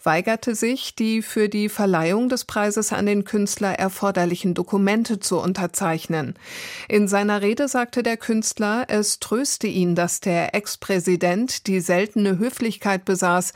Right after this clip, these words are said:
die Urkunde seines Camões-Preises nicht zu beschmutzen. Der aus Rio stammende Buarque sang einst politische Lieder gegen die Militärdiktatur in Brasilien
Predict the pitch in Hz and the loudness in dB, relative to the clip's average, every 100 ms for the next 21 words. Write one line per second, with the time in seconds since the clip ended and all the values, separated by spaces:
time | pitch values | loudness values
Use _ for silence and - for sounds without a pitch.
0 | - - - - 220 214 208 208 196 180 | -12 -20 -8 -4 2 2 2 0 2 2
1 | 170 170 175 - 196 185 196 190 - - | 2 0 0 0 2 4 4 2 0 -2
2 | 156 175 180 175 - 190 185 - 185 170 | -2 0 0 0 2 2 0 -2 -2 0
3 | 175 208 226 233 - 156 - - - - | 0 2 2 2 -2 -2 -6 -14 -16 -14
4 | - - - 147 175 - 208 190 185 - | -14 -2 0 2 0 0 2 2 2 2
5 | 180 180 180 165 175 165 - 226 240 262 | 2 4 2 2 2 2 0 0 2 0
6 | - 180 196 196 196 180 180 190 190 - | 0 0 2 0 0 0 2 2 0 -6
7 | - 208 196 247 240 214 196 196 240 196 | -2 0 2 0 0 0 0 0 2 2
8 | 165 175 175 180 170 175 165 180 - 196 | 2 2 2 2 2 2 4 2 2 0
9 | 190 175 - 170 - 190 165 180 180 185 | 2 0 0 -2 0 0 2 2 2 2
10 | 175 208 214 214 | 2 2 4 2